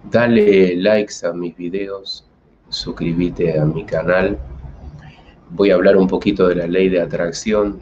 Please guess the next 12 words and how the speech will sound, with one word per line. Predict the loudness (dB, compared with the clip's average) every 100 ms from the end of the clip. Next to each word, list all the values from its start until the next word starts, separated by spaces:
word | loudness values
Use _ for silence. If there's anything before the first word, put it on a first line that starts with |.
| -14
de | -10
la | -8
magia | -2 -2 -4 -6 -2 -2 -4 -16 -20 -20 -20 -12
y | -8 -6 -6 -4
de | -2
las | -2 -4
palabras | -2 0 2 2 -2 -8 -10 -20 -20 -20 -20 -20 _ _ _ _ _ _ _ _
que | -10
están | -4 -2 -2
en | -2
nuestra | -2 -6 -8 -8
mente. | -8 -6 -8 -10 -18